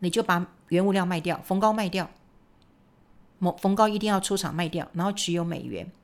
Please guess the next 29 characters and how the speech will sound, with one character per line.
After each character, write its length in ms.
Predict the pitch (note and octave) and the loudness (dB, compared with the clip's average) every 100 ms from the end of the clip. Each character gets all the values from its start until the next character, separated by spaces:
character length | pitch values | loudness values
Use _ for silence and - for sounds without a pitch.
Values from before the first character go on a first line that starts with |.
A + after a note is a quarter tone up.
| - | -8
好， 160 | E3+ - - - | -6 -6 -10 -8
那 100 | - | -2
另 100 | A#3+ | 2
外 120 | C4 A#3+ | 2 4
就 100 | A#3 | 2
是 60 | |
通 180 | A3+ A3+ | 0 -2
膨 160 | G#3+ E3+ | 0 0
来 160 | D#3 | 0
了 220 | D#3 C#3 - | -2 -6 -4
啊， 140 | G3+ | -2
你 240 | F#3 E3 D#3+ | -2 -4 -4
就 140 | G#3 | -4
是 100 | G3+ | -2
不 180 | F3 E3+ | -4 0
要 360 | F3+ F3 D#3 - | 2 2 0 -4
买 180 | D#3 A#2+ | -6 -6
公 240 | - E3+ | -4 -4
债 240 | F3 F#3+ C#3 | -2 -2 -2
嘛， 180 | C3+ - | -8 -10
好， 120 | C#3+ | -8
你 100 | D3 | -4
要 120 | E3 F3 | -2 -2
积 160 | G3 | -2
极 140 | F#3 D#3 | -4 -4
投 180 | F3+ | -4
资， 240 | D3+ - E3+ | -4 -4 -2
你 120 | E3+ | -2
也， 100 | D#3 | -2